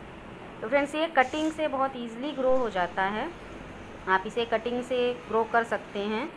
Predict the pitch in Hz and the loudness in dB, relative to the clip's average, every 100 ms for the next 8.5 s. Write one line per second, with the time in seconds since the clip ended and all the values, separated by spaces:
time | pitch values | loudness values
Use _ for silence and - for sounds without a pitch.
0 | - - - - - - - - - 202 | -14 -14 -14 -14 -16 -16 -16 -16 0 4
1 | 226 247 262 262 247 247 - 247 226 214 | 4 4 8 10 10 4 0 0 2 0
2 | 233 262 285 277 240 247 262 262 262 269 | -4 -2 -2 0 -2 -2 -2 4 6 6
3 | 277 269 185 - - - - - - 196 | 4 0 -2 -8 -14 -14 -14 -14 -8 -4
4 | 208 214 220 226 214 202 214 208 202 - | -2 -2 -2 -2 -2 -2 -2 -2 -4 -10
5 | - - - - - - - - - - | -14 -14 -14 -14 -14 -14 -14 -12 -12 -12
6 | - - 208 208 226 247 240 233 214 190 | -14 -8 -4 -2 0 0 4 6 8 6
7 | 190 208 185 - - - - - - - | 6 0 -4 -6 -14 -14 -12 -12 -12 -4
8 | 220 208 214 220 | -2 6 10 10